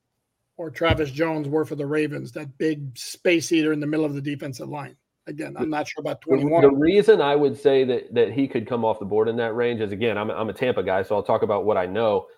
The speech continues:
Speaker 2: The Bucs took Vita Vea at twelve back in twenty seventeen or eighteen. I don't think they regret that pick at all. But again, you're talking about a guy who has the ability to stay on the field on third down. He can rush the passer. He can push the pocket from the inside. And so,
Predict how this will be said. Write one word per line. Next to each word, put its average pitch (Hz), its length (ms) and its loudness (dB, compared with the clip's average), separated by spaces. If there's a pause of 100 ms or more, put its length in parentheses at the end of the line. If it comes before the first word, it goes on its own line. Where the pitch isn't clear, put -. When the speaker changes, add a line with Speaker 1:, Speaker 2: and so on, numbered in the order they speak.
(540)
Speaker 2:
The 95 100 -2
Bucs 123 500 0 (800)
took 135 240 2
Vita 127 320 2
Vea 117 300 4
at 95 320 -2
twelve 92 680 0 (280)
back 104 220 -2
in 101 220 -4
twenty 101 480 -4
seventeen 107 500 -4
or 98 80 -2
eighteen. 104 400 -4 (600)
I 113 100 8
don't 139 160 6
think 131 160 4
they 123 140 4
regret 113 340 0
that 113 180 2
pick 98 220 -2
at 95 60 0
all. 85 340 -4
But 107 140 -2
again, 110 180 0
you're 104 100 -4
talking 110 280 -2
about 107 160 0
a 98 60 -2
guy 101 260 0
who 107 120 -2
has 101 380 -4 (300)
the 113 100 -2
ability 117 420 2
to 95 80 -6
stay 104 200 -2
on 98 100 -4
the 92 60 -8
field 98 240 -2
on 90 120 -4
third 90 220 -2
down. 85 180 -6
He 110 120 -6
can 113 280 0
rush 98 220 -2
the - 80 -12
passer. 85 380 -8
He 101 100 -8
can 107 260 -2
push 101 220 -4
the - 80 -20
pocket 90 320 -6
from 90 120 -12
the 92 120 -10
inside. 87 340 -6
And 87 100 -12
so, 98 200 -2